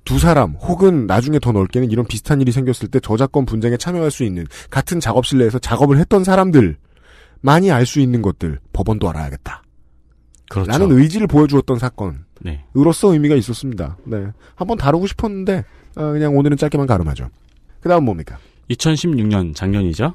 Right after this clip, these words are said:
Speaker 1: 네.
Speaker 2: 팔월 이십육 일 롯데그룹의 이인원 정책본부장이 자살했습니다.
Speaker 1: 그렇습니다.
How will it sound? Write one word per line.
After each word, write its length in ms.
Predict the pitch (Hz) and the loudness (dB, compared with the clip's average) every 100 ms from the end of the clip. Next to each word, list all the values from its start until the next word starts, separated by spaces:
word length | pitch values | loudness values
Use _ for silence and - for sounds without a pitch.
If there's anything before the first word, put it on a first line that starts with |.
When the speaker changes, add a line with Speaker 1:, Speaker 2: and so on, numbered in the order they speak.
| - | -6
Speaker 1:
네. 200 | - 73 - | -6 -6 -2
Speaker 2:
팔월 300 | 190 180 117 | 2 2 0
이십육 400 | 95 110 82 98 | -2 -2 0 0
일 220 | 107 71 - - - - | 0 -2 -10 -20 -12 -2
롯데그룹의 680 | 101 - 160 156 143 135 101 | 0 2 2 2 2 2 2
이인원 360 | 131 151 135 | 2 2 0
정책본부장이 680 | 107 92 90 101 98 92 87 | -2 -4 -4 -2 -2 -2 -2
자살했습니다. 760 | 78 76 85 - 73 80 87 - _ - - | -2 -4 -4 -4 -6 -4 -4 -8 _ -20 -6
Speaker 1:
그렇습니다. 520 | 175 185 170 165 | -4 -2 2 2